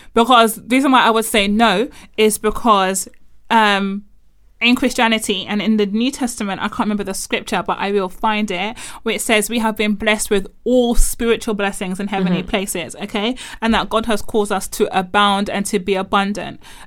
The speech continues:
Speaker 1: okay? And that we ha-, we do not lack any good thing,
Speaker 2: Mm-hmm.
Speaker 1: okay? And just because there is a physical or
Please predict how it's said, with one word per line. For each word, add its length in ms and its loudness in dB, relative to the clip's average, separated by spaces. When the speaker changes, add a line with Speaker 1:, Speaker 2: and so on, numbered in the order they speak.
Speaker 1:
okay? 480 0
And 180 2
that 220 -2
we 160 2
ha-, 140 2
we 120 -2
do 100 0
not 200 2
lack 400 -2
any 200 -2
good 220 -2
thing, 380 -6
Speaker 2:
Mm-hmm. 480 -6
Speaker 1:
okay? 360 2
And 500 4
just 280 2
because 380 6
there 440 4
is 480 0
a 300 0
physical 960 0
or 760 4